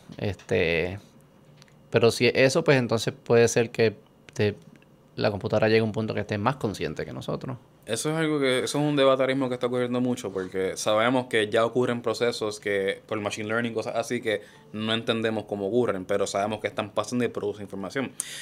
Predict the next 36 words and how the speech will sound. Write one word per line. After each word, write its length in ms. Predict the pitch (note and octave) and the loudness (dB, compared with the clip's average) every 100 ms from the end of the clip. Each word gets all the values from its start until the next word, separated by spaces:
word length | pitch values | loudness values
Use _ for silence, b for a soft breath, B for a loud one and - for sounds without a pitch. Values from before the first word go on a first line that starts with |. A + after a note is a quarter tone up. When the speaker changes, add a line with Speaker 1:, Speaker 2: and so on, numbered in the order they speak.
| B B | B B
Speaker 2:
El 120 | A2+ A2+ | 0 0
mejor 280 | A2+ A#2+ | 2 6
ejemplo 420 | C3+ C#3 C#3+ C3+ B2 | 6 6 2 2 4
que 120 | A#2+ | 4
puedo 200 | A#2 B2 | 6 4
decir 220 | B2 C3+ | 6 4
es 80 | B2 | 4
que 140 | C3 A#2 | 4 2
nosotros 320 | G#2+ A#2 A#2 | 2 0 2
vemos 300 | A#2+ B2+ B2 | 2 2 0
y 40 | |
pensamos 320 | B2 A2+ B2+ A2+ | -2 -2 -2 -2
en 40 | |
tres 140 | G#2+ | -4
dimensiones, 540 | G#2 F#2+ F#2+ D#3 B2 F2 b b - | -4 -4 2 4 4 0 b b -2
pero 220 | G2+ F#2+ | 0 0
tú 140 | G2 | 0
puedes 200 | G2 G#2 | 0 0
tener 100 | A2+ A2 | 0 -4
una 40 | |
computadora 460 | A2 G#2+ A2 G#2+ B2+ | -4 0 2 4 4
que 100 | A2+ | 4
mire 360 | G#2+ A#2+ A#2 - | 4 4 2 0
en 240 | B2 C3 | 4 6
N 80 | B2 | 6
dimensiones 640 | A2 G#2 G#2 - B2+ A#2 G2+ | 2 0 -2 0 2 2 -2
y 160 | G#2 | -6
it 220 | G2 G2 - - | -4 -6 -8 -4
can, 400 | A2 A#2 G#2 F#2+ | 0 2 2 0
y 80 | |
las 140 | F#2+ F#2+ | -2 -2
entiende, 460 | F#2+ F#2 G#2 A2 | -4 -2 -2 -2
y 20 | G2+ | -4
tú 100 | G#2+ | -4
te 120 | G#2 | -2
quedas, 300 | A2+ G#2+ | 0 0